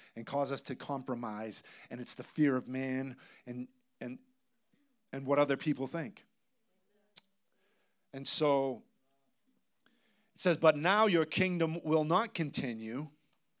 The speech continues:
for the Lord sought out for himself a man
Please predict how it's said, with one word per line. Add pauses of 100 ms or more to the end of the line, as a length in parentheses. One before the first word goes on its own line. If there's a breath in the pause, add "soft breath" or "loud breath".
(960)
for
the
Lord
sought
out
for
himself
a
man